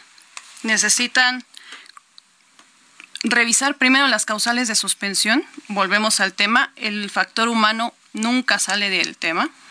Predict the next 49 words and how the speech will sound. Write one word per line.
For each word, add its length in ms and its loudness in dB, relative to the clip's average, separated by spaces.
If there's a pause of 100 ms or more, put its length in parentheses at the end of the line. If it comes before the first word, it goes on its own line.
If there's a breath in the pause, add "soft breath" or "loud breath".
(960 loud breath)
Y, 380 0 (140)
eh, 540 -2 (160)
revisar 520 2
si 140 -2
es 120 -4
impugnable 720 0 (180)
o 60 -10
si 140 0
hay 100 2
que 100 -2
acatar 340 0
la 80 2
sanción. 420 -2 (240 loud breath)
Si 220 2
una 160 4
vez, 280 2
si 200 0
ya 80 4
estás 240 -2
acatando 400 0
la 120 2
sanción, 380 -2
tendrás 400 0
un 100 -6
periodo 440 2
para 280 0
poder 240 0
subsanarlas, 760 0 (100)
menos 320 0
de 60 -4
sesenta 480 -2
días. 380 0 (720 loud breath)
Y 380 2
si 280 -4
ya 120 2
no 120 4
la 120 2
subsanaste, 640 -2
te 120 0
vas 120 0
a 60 -6
tener 240 -2
que 80 -2
esperar 340 0
dos 300 0
años 260 0
para 220 0
poder 300 -2
volver, 340 -4